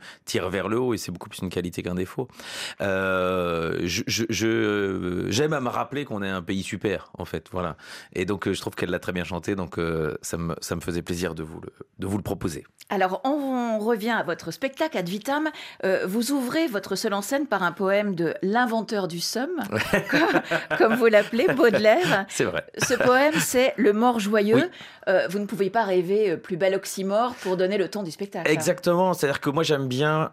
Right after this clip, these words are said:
Speaker 1: euh, quand, euh, on surprend les gens et quand on, on essaye de faire rire, euh, avec des thématiques assez peu utilisées dans l'humour. Donc, Baudelaire, euh, n'est pas non plus, euh, utilisé par beaucoup d'humoristes,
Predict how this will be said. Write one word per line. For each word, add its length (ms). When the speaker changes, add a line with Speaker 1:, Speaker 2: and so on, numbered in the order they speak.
Speaker 1:
euh, 200
quand, 320
euh, 420
on 100
surprend 360
les 100
gens 140
et 60
quand 240
on, 420
on 140
essaye 320
de 80
faire 240
rire, 400
euh, 380
avec 240
des 140
thématiques 460
assez 220
peu 240
utilisées 440
dans 120
l'humour. 340
Donc, 400
Baudelaire, 760
euh, 140
n'est 220
pas 160
non 180
plus, 580
euh, 320
utilisé 400
par 140
beaucoup 360
d'humoristes, 680